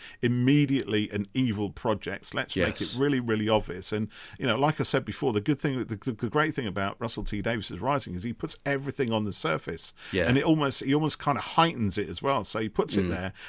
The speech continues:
Speaker 1: and he, and he, he ex-, he makes the peaks bigger, you know, the
Speaker 2: Yes.
Speaker 1: troughs deeper. So it's really, really obvious. And then kind of wraps it up in some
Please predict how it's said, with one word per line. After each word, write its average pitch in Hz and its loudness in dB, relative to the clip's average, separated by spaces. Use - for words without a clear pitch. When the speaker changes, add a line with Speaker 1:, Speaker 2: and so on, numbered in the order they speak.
Speaker 1:
and 120 2
he, 127 0
and 123 2
he, 120 -2
he 127 0
ex-, - -4
he 139 2
makes 151 2
the - -4
peaks 151 -6
bigger, - 4
you 98 -2
know, 104 0
the - -2
Speaker 2:
Yes. 87 4
Speaker 1:
troughs 135 4
deeper. 110 2
So 113 0
it's - -4
really, 131 4
really 110 2
obvious. - -2
And 120 4
then 143 4
kind 156 4
of 123 0
wraps 139 2
it 127 4
up 131 4
in 104 0
some 107 -4